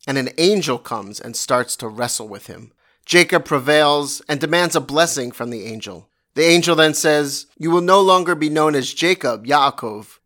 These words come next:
but your name will be Israel, Yisrael." Yisrael means one who wrestles with God, and so we can see how this is an apt name.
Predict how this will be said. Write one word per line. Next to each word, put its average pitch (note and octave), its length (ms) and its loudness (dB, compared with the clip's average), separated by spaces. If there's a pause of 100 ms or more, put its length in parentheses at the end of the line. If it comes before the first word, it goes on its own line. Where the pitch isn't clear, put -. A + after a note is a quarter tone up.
but C#3+ 220 0
your D3 80 2
name D3+ 240 6
will C#3+ 140 2
be B2 400 -4
Israel, A#2+ 580 -4 (180)
Yisrael." B2 840 -6 (520)
Yisrael E3 640 6
means D#3 300 -2
one D3 260 2
who D3 180 -4
wrestles D3 440 -2
with C#3 180 -8
God, C3+ 400 -2 (100)
and C#3 120 -6
so F3+ 100 2
we E3 120 2
can D#3+ 140 -2
see F3+ 260 0
how D3+ 120 6
this C#3+ 240 -2
is C3+ 140 -6
an B2+ 180 -6
apt C3 340 -4
name. A#2 380 -10